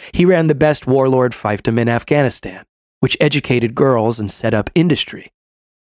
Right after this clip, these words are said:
But by now, writes Malalai Joya, also from the west of Afghanistan, it seemed that Khan had picked up some habits from the Taliban. Quote, he had remade his own version of the Taliban's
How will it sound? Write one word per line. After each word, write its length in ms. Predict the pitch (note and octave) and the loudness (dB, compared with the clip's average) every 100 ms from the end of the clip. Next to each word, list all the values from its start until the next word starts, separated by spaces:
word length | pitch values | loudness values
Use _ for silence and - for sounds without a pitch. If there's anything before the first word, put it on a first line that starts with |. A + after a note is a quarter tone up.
| - | -2
But 140 | C3+ | 0
by 220 | C#3 C#3 | 0 0
now, 580 | C#3 D#3+ F3 B2+ G#2 - _ | 2 2 2 0 -4 -12 _
writes 240 | B2+ A2+ - | -2 -2 -2
Malalai 440 | B2 A#2+ A2+ G#2 | 0 0 0 -2
Joya, 520 | G2 C#3 C#3+ A2+ - - _ _ - | 0 2 2 0 -6 -16 _ _ -2
also 320 | E3 - A#2 | 0 0 -4
from 200 | - F#2+ | -4 -6
the 80 | F#2+ | -2
west 360 | G2+ G2+ - | -2 -4 -6
of 100 | G2 | -4
Afghanistan, 800 | G2 - G2 F#2 - - F2+ G2 - _ _ _ _ - | -4 -4 -8 -6 -8 -10 -10 -12 -14 _ _ _ _ -4
it 160 | D3 | -4
seemed 260 | - A3 G3+ | 0 2 2
that 160 | F#3 | 0
Khan 360 | - - E3 D3+ | -2 0 2 2
had 180 | B2 - | 0 -2
picked 240 | D#3+ - | -4 0
up 120 | D3 | -2
some 180 | - A2+ | -2 -4
habits 640 | G#2 E3+ D#3+ A2 - - - _ _ | -2 0 0 -2 -6 -12 -16 _ _
from 140 | - G2+ | -4 -2
the 80 | G#2+ | -2
Taliban. 640 | - D3 C3 - - - _ _ _ _ _ _ | 0 0 0 -4 -10 -16 _ _ _ _ _ _
Quote, 300 | - D3+ C#3 - - | 0 2 0 -6 -6
he 140 | - F3+ | 0 2
had 120 | E3 | 4
remade 440 | D#3 F#3+ F#3+ F3+ | 4 4 4 2
his 180 | D3 E3 | 2 2
own 240 | D3+ F#3 F#3+ | 2 2 2
version 380 | C3 A2+ A2+ | 2 0 -2
of 100 | A2+ | -2
the 80 | A2 | -2
Taliban's 720 | A2 C3+ C3+ B2+ B2 A#2+ A2+ | -2 0 0 0 0 -2 -4